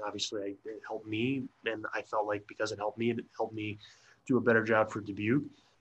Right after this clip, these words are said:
Um, and it's the same thing now. Like, you, you have to be willing outside of that to push the standard. It's, it's like, I wake up every day and it's like, "What can I do to be better today?" You know, obviously, if I see new ideas or people doing new things, it's like, "Okay, I like that idea,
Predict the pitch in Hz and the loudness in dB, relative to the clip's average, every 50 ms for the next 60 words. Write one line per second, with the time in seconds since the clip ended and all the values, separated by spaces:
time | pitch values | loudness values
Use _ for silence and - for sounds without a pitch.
0 | _ _ - 117 113 110 110 110 110 110 113 113 - 120 117 117 - - 120 - | _ _ -2 0 0 2 2 2 2 0 0 -2 -2 -2 -2 0 0 -2 -2 0
1 | - 139 131 127 123 120 117 120 120 113 110 101 101 101 107 117 127 120 107 104 | 2 2 4 4 2 2 0 -2 -2 -2 -2 -2 0 4 6 6 6 6 6 4
2 | 104 101 104 - _ _ _ _ _ _ _ _ _ _ - - - - - - | 2 2 0 -6 _ _ _ _ _ _ _ _ _ _ -16 -16 -16 -14 -12 -10
3 | 139 143 147 - 156 139 127 - - - 135 135 135 131 - 135 127 123 120 113 | -8 -8 -6 -4 -2 0 0 0 0 2 2 2 2 0 0 0 0 2 2 4
4 | 113 117 117 117 120 120 117 117 123 - - - 117 113 - - 113 110 107 107 | 4 6 6 8 6 6 4 2 0 -2 -2 -4 -2 -2 0 0 0 2 2 2
5 | 113 117 113 - 117 - _ - - _ - 120 - - - - _ _ - 113 | 2 0 -2 -6 -10 -12 _ -18 -6 _ -2 -2 -2 -2 -6 -12 _ _ -6 -2
6 | - - - - 110 101 101 98 95 95 95 - _ - 117 - - - - - | -2 -2 -2 -2 -2 -2 -2 -2 -4 -6 -10 -14 _ -14 -12 -10 -10 -10 -12 -12
7 | 120 - - - 113 110 110 110 123 127 135 135 131 131 120 117 110 110 107 110 | -12 -10 -8 -8 -6 0 2 4 4 4 4 4 2 2 2 0 0 0 0 2
8 | 107 107 104 101 101 98 - 113 107 101 104 107 107 107 123 120 110 107 110 107 | 2 2 2 0 -2 -4 -4 -4 -4 0 0 -2 -2 0 -2 -2 -2 0 0 0
9 | 107 104 101 104 - - _ _ _ _ - - 113 110 98 98 104 101 104 101 | 0 0 -2 -4 -8 -18 _ _ _ _ -10 -4 -2 0 2 2 4 4 4 2
10 | 95 98 95 92 92 90 87 - _ _ _ _ _ _ _ _ - 104 98 98 | 0 0 0 0 0 0 -2 -6 _ _ _ _ _ _ _ _ -4 -4 -2 -2
11 | 101 107 110 104 - - 117 107 104 104 107 117 - - 110 98 - - 127 120 | -2 -2 -2 -2 -2 -2 0 0 0 0 -2 -4 -4 -4 -2 -2 -2 0 0 0
12 | 113 113 113 107 104 104 104 107 107 107 107 104 101 101 101 - - - 113 107 | 0 2 2 4 4 4 4 4 6 6 6 4 4 2 0 -2 -2 -2 -2 -2
13 | 98 110 107 104 101 101 104 104 101 101 - 117 107 104 104 107 104 107 107 - | -2 -2 -2 -2 -2 -2 -2 -4 -4 -4 -2 -2 0 0 0 0 -2 -2 0 2
14 | 110 101 113 113 - 143 127 117 113 110 107 107 104 110 113 - - 139 127 123 | 4 4 4 4 6 6 8 8 8 8 8 6 6 6 6 6 6 8 8 8
15 | 123 120 127 127 131 147 | 6 6 6 6 6 6